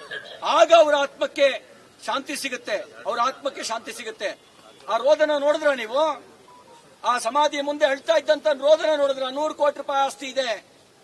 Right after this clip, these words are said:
ಇದ್ದೊಬ್ಬ ಮಗನ್ ಕಳ್ಕೊಂಡಿದ್ದೇವೆ, ನೂರು ಕೋಟಿ ರೂಪಾಯಿ ಆಸ್ತಿ, ಏನ್ ಮಾಡ್ಲಿ ನಾನು, ಯಾರಿಗಾಗಿ ಬದುಕ್ಲಿ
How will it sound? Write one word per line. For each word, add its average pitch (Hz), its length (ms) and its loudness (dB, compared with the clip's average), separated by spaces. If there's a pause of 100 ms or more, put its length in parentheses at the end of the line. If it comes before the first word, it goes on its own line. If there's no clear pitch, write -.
(880)
ಇದ್ದೊಬ್ಬ 302 380 0
ಮಗನ್ 294 300 -2
ಕಳ್ಕೊಂಡಿದ್ದೇವೆ, 254 840 -4 (920)
ನೂರು 285 180 -8
ಕೋಟಿ 277 220 2
ರೂಪಾಯಿ 262 260 -6
ಆಸ್ತಿ, 233 260 -4
ಏನ್ 302 220 -2
ಮಾಡ್ಲಿ 302 280 0
ನಾನು, 262 520 -8 (440)
ಯಾರಿಗಾಗಿ 302 440 0
ಬದುಕ್ಲಿ 277 520 -2